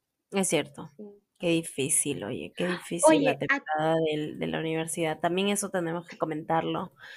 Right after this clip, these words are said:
Speaker 2: Sí.
Speaker 1: porque por-, podemos volver a los momentos Ax F M, por favor.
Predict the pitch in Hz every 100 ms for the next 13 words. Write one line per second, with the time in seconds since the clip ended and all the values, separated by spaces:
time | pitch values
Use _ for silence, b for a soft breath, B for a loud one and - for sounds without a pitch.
0 | B B 285 277 202 202 214 208 202 196
1 | - _ 214 208 226 240 220 208 190 196
2 | 190 185 185 - - 190 175 170 - 190
3 | 190 180 185 180 180 185 185 - - _
4 | _ _ _ - 180 170 - - - -
5 | 180 - 175 170 165 165 170 - 160 151
6 | 156 196